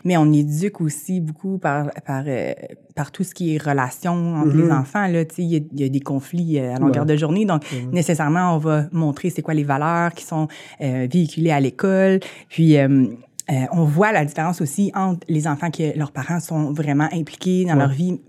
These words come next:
Speaker 1: et les, les enfants qui sont peut-être un peu plus laissés à l'eux-, à eux-mêmes ou qui ont peut-être pas cette relation-là
Speaker 2: Mm.
Speaker 1: avec quelqu'un près d'eux. Euh, des enfants qui ont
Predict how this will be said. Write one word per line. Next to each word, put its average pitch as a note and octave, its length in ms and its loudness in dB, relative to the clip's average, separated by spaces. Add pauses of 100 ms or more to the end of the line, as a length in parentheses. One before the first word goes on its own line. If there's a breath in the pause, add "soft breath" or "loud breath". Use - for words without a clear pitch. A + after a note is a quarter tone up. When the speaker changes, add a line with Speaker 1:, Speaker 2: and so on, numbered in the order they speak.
(140)
Speaker 1:
et F3+ 180 0
les, D3+ 300 -2
les D#3+ 200 -4
enfants C#3+ 280 -4
qui - 80 -12
sont D#3 120 -8
peut-être D#3+ 300 -4 (320 loud breath)
un D3 80 -2
peu D3 80 -2
plus D#3 160 0
laissés D#3+ 340 -2
à C#3+ 140 2
l'eux-, C#3+ 240 2 (180)
à D3 200 0
eux-mêmes C#3+ 520 2
ou F#3 280 0
qui D#3+ 240 -2
ont D3 80 0
peut-être C#3 300 -4
pas F3 80 -6
cette D3+ 180 -6
relation-là D3 680 0 (280)
Speaker 2:
Mm. C3+ 120 0 (300)
Speaker 1:
avec D#3+ 220 2
quelqu'un D#3+ 320 2
près D#3+ 300 0
d'eux. D3+ 320 2 (460 loud breath)
Euh, C3+ 420 4 (340)
des E3 220 2
enfants D#3 180 0
qui F3+ 100 -4
ont D#3+ 120 -2